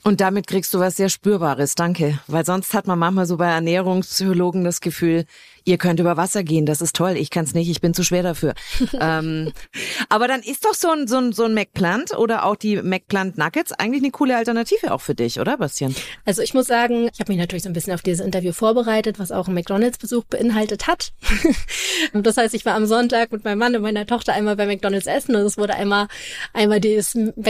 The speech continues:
Speaker 2: McPlant-Repertoire, äh, ausprobiert. Und ich fand's sehr gut. Also ich finde vor allem die, die, die Nuggets, finde ich,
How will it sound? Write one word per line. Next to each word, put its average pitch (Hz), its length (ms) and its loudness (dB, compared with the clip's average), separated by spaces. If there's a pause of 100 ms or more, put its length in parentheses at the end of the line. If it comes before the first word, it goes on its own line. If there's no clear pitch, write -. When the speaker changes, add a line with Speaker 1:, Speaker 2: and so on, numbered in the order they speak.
(300)
Speaker 2:
McPlant-Repertoire, 240 1200 0
äh, - 40 -4
ausprobiert. 247 720 0 (480)
Und 233 460 2 (420)
ich 254 160 2
fand's 247 180 2
sehr 247 100 4
gut. 226 120 0
Also 208 120 4
ich 196 100 -2
finde 247 160 2
vor - 120 -2
allem 220 220 4
die, 208 200 0
die, 196 180 -4
die 185 160 -4
Nuggets, 190 600 0
finde 226 360 2
ich, 240 500 -2